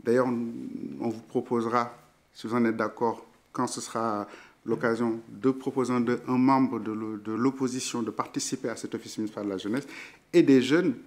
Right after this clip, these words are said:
pour qu'on puisse travailler et développer toutes les actions liées à notre jeunesse parce qu'on trouve que ça a une vraie importance. Donc,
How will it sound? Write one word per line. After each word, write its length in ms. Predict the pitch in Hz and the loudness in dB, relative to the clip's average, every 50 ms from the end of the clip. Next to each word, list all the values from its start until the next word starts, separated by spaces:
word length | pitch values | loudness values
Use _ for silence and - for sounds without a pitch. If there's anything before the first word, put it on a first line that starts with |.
| - _ | -16 _
pour 140 | - 143 - | -6 -6 -2
qu'on 140 | - 139 127 | 0 0 0
puisse 240 | - - 156 - - | 0 -2 -4 -6 -4
travailler 400 | - 139 123 117 120 147 156 143 | -2 0 2 4 4 4 2 2
et 40 | |
développer 540 | 127 117 135 127 127 127 127 120 120 147 160 | 2 2 0 2 2 0 -2 0 0 -2 -2
toutes 260 | 156 - - 190 - | -2 -4 -6 -4 2
les 200 | 170 160 139 123 | 4 4 4 4
actions 320 | 135 - - - 156 170 170 | 2 -2 -2 -2 -2 -2 -2
liées 220 | 143 120 131 151 160 | 0 2 2 2 4
à 80 | 143 | 2
notre 300 | 135 127 120 - - 123 | 0 -2 -2 -4 -6 -4
jeunesse 280 | 110 117 113 113 113 - | -2 0 -2 -2 -4 -6
parce 160 | - - - | -8 -12 -10
qu'on 120 | - 110 | -10 -10
trouve 200 | 104 - - 151 | -10 -8 -8 -8
que 120 | 151 - 143 | -6 -6 -8
ça 180 | - - 120 | -6 -4 -4
a 60 | 110 113 | -2 0
une 140 | 113 104 101 107 - | 0 0 -2 -2 0
vraie 180 | 131 143 160 | 2 2 4
importance. 640 | 151 139 - - 131 - - - 165 - - - - - - - - _ _ _ _ _ - - _ _ _ _ - | 4 2 0 -2 -4 -6 -6 -8 -10 -8 -10 -12 -14 -16 -20 -20 -20 _ _ _ _ _ -20 -20 _ _ _ _ 2
Donc, 260 | 139 151 156 147 - | 2 2 2 2 -2